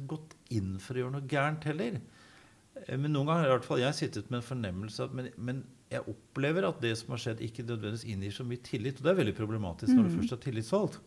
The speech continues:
Speaker 2: Mm.
Speaker 1: Så jeg sitter nå med følelsen, ser dere ikke problemet? Og kanskje de ikke gjør det, at det er så, det,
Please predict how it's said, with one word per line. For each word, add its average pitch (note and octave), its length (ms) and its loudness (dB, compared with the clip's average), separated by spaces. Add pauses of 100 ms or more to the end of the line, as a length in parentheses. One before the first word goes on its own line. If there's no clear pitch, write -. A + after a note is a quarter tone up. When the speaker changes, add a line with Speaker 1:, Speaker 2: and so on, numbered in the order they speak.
(140)
Speaker 2:
Mm. G#3 220 2 (120)
Speaker 1:
Så - 140 -4
jeg C#3 140 -2
sitter B2+ 180 -2
nå C3 160 2
med C3 80 -2
følelsen, B2 400 -2 (320)
ser F2+ 640 -2
dere A#2 300 0 (120)
ikke - 280 -6
problemet? D#3 500 0 (100)
Og E3 140 -6
kanskje E3 320 -4
de D3+ 80 0
ikke B2 240 0
gjør F2+ 160 0
det, F2 160 -2
at - 160 -6
det C#3 140 4
er - 20 -2
så, C#3+ 160 0 (640)
det, - 160 -6